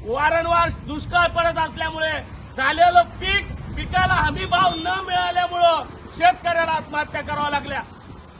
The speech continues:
मित्रांनो, माझी सरकारला कळकळीची विनंती आहे, या सरकार मायबापाने माझ्या शेतकरी मायबाप, माझ्या शेतकरी बापावरती लक्ष दिलं पाहिजे.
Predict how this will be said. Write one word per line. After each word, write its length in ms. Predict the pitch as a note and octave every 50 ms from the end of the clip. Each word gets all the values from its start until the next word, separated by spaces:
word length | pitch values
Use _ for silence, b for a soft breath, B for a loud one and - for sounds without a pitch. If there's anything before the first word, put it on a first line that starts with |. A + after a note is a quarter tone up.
| - - - - - -
मित्रांनो, 680 | B3 C#4 - E4+ F4 F#4 F#4 F#4 F#4+ G4 G4 F4+ - - - - - - - - - - - - - - - - - - - - -
माझी 260 | - D#4 F#4 F4+ - G4
सरकारला 580 | F4+ - F#4 F4 F4 F4 - - - - -
कळकळीची 580 | - - F4+ F4+ F4+ - G4 G4+ G4+ G4 G4 G4+
विनंती 400 | G4 G4 G4+ G4 G4 F#4+ G4+ G#4
आहे, 200 | G4+ F#4 D4+ - - - - - - - - - - - - -
या 220 | E4+ G4 G#4 G4
सरकार 460 | - - F4 F4 E4+ - F#4+ F#4+ F4+
मायबापाने 880 | F4+ F4+ F4 F4 E4+ F4 F4 E4 - C#4 C#4 - G4 G#4 G#4 G#4 - - - - - -
माझ्या 260 | D4+ F#4 G4 G4 F4
शेतकरी 680 | - - E4+ F4+ F4+ F4+ - F#4+ F4+ - - - -
मायबाप, 640 | - - - - - - D4+ F#4 F#4+ F4+ F4 E4+ E4+ -
माझ्या 500 | - - - - D4+ E4 E4 - G4 F4 -
शेतकरी 500 | - - E4 F4+ F#4 - - F4+ F4 -
बापावरती 720 | - E4+ E4 E4+ - - G4 F#4+ F#4+ F#4+ F#4+ A#4+ G4+ F4+
लक्ष 200 | F4 E4 - -
दिलं 280 | F4 F4 F4 E4+ E4+ E4+
पाहिजे. 400 | E4 E4 E4+ E4 D#4+ E4 E4